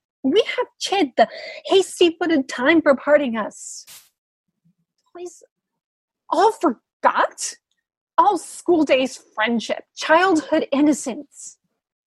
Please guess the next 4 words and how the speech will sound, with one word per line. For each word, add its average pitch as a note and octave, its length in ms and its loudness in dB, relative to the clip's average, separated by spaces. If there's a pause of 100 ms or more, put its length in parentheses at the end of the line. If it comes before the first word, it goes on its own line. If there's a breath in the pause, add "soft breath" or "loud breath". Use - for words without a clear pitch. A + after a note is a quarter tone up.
(1500)
We, G4 180 4
Hermia, C#4+ 580 2
like - 340 2 (720 soft breath)
two G#4 360 -2